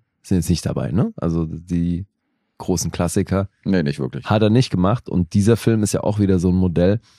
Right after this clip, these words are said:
Speaker 1: ist von R K O und die haben den schon siebenundvierzig gedreht.
Speaker 2: Mhm.
Speaker 1: Und dann war R K O, also respektive hier R-K-O-Chef Howard Hughes,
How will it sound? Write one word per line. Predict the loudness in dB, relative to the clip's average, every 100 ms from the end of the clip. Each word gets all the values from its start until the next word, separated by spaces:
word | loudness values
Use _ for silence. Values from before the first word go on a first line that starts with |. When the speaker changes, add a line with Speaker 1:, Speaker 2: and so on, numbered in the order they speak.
| _ _ _ _ -2
Speaker 1:
ist | 0
von | 0 0
R | 0 -2
K | 0 0 0 0
O | 2 2 0 -6 _ _ _ _ _
und | 2 2 -2 -12 _ _ _ -2
die | 2
haben | 4
den | 4 4
schon | 2 2
siebenundvierzig | 2 2 0 0 -2 -6 -2
gedreht. | 0 0 0 -2 -8 _ _ _
Speaker 2:
Mhm. | -4 -4 -6 _ _ _ _ _ _ _ _
Speaker 1:
Und | 0 0 -4 -18 -4
dann | 0 2 2 0 -6 -10
war | -6 0 2 2 0 -4 _ _ _ _ _
R | -2 0
K | 2 2 2
O, | 2 2
also | 0 0 0 -2
respektive | -4 -4 -4 -2 0 2 0 -2 _
hier | -6 -4
R-K-O-Chef | -2 -4 0 0 0 0 0 0 -4 -12
Howard | -2 0 0
Hughes, | 0 -2 -2